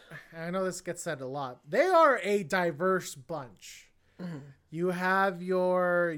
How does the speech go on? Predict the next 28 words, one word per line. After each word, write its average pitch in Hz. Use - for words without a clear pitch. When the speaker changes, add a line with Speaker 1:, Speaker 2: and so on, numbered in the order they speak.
Speaker 1:
you 160
have 175
your 170
legacy 208
recruit 175
who's 143
like, 143
"My 156
daddy 165
was 160
in 160
the 160
military. 160
I'm 165
in 160
the 156
military. 160
I, 156
I 185
deserve 170
to 175
be 160
squad 180
leader." 139
You 185
have, 196
uh, 165
<laughs> 427